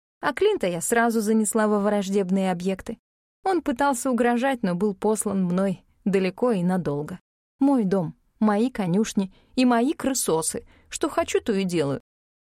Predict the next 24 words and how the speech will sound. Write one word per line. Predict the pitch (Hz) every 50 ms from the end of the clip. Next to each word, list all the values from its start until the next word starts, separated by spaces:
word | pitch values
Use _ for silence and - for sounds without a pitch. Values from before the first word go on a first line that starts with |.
| _
Если | - 285 320 370 - - 269 240
вызванным | 208 233 311 294 269 240 220 220 214 196
проверяющим, | - 214 196 185 196 196 247 277 277 262 240 - 202 185
которые | - 180 175 - 202 208 202
должны | 180 185 180 180 170 202 214
были | 214 208 190
приехать | 180 - 180 175 180 196 - 208 185
с | - -
утра, | 185 - 202 202 208
я | 202 175 180 170
отказать | 170 - - 180 180 165 196 202 -
не | 202 196
могла | 190 180 175 170 170 190 208 202
и | 190 185
должна | 175 156 180 175 175 175 175 180 208 254 330 381
была | 285 196 180 160 147 - 170 - _
показать | 185 - - 196 208 202 190 170 -
местонахождение | 165 165 - - 165 170 170 - 196 202 208 196 226 214 175 170 160
потенциально | - - - - 196 185 - 202 175 160 156 151 160
опасного | 170 - 165 156 - - 170 151 147
артефакта, | 147 - - 208 202 - - 156 - - - 233 - _ _ _ _ _ _ _ _
то | 233 214
вот | 202 202 -
Клинту | - - 220 220 247 269 262 - 170 -